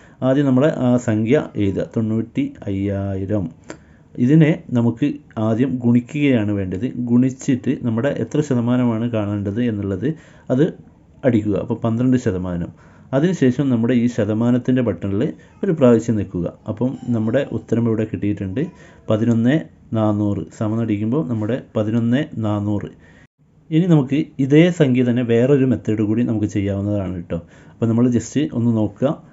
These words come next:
ഏ, തൊണ്ണൂറ്റി അയ്യായിരം തന്നെയാണ് നമ്മൾ വീണ്ടും എടുക്കുന്നത്. അതിന് നമ്മൾ പന്ത്രണ്ട് ശതമാനമാണ് നമുക്ക് കാണേണ്ടത്. അതിന് നമ്മൾ വീണ്ടും into അടിക്കുക. എന്നിട്ട് പന്ത്രണ്ട് അടിച്ചതിന് ശേഷം നമ്മൾ നേരത്തെ ശതമാനമായിരുന്നു അടിച്ചത്, അതിന് പകരം നമ്മുടെ ഇവിടെ ഹരിക്കണം എന്നുള്ളത്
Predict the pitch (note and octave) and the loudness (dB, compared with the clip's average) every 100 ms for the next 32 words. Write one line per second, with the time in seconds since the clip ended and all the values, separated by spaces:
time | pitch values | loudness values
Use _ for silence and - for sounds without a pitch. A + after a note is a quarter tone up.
0 | - A#2+ A2+ G#2+ G2+ G#2+ G#2+ A#2 A#2 C#3 | -10 -4 0 0 -2 -2 0 0 0 -2
1 | B2 G#2+ A2+ A2+ A#2+ B2 A2+ G#2+ G#2 G2+ | 0 0 2 4 4 4 2 0 0 0
2 | B2+ - A2 G#2+ G#2+ G#2 G#2 A2+ G2 F#2+ | -4 -4 -2 0 2 2 0 -2 -2 -4
3 | G2 F#2 C3 - - - - A#2 C#3+ C3 | -4 -2 -4 -6 -18 -10 -2 2 4 4
4 | C3 D3+ A#2+ A#2 C#3+ D3+ B2 A#2 A#2+ A#2 | 4 4 0 2 2 2 2 2 2 0
5 | G#2 A2 G#2+ G#2+ A2 G2+ F#2 F#2+ F2+ A2 | 0 -2 -2 -2 -2 -4 -4 -4 -4 -6
6 | A#2+ A2 A#2+ A2 A#2 A2 G#2 G#2 C#3 A2+ | -4 -2 0 0 0 0 0 -2 -4 -4
7 | G#2 G#2+ A#2+ F#2 F2+ G2+ G#2+ D#3 - - | -2 2 2 2 -2 -4 -4 -6 -12 -20
8 | - B2 A#2+ B2 E3 E3 - A2+ A2 A2+ | -4 2 4 4 0 -4 -2 0 2 0
9 | B2+ B2 G2+ F#2+ D3 - - - - - | 2 2 2 0 0 -2 -14 -20 -20 -18
10 | - A#2+ A2 A2 A#2+ C3 B2 G#2 B2 A2+ | -8 -2 -2 0 0 0 0 -2 0 0
11 | A2 A#2 A2 G#2+ - B2 G#2 A2 B2+ B2+ | 0 0 0 0 0 0 0 0 2 2
12 | G#2 G#2 G2 - F#2+ C3 A#2+ A#2 D#3+ C#3 | 2 0 -4 -4 -6 -4 -2 2 2 2
13 | G#2 G#2 - A#2+ G#2+ G#2 G#2 G#2+ D#3+ - | 2 0 -4 -4 -2 -2 -2 -2 -6 -4
14 | A2+ A2+ A#2 C#3 D3 - G#2+ G#2 G2+ B2 | -2 -2 -2 -2 -2 -4 -2 -2 -2 -4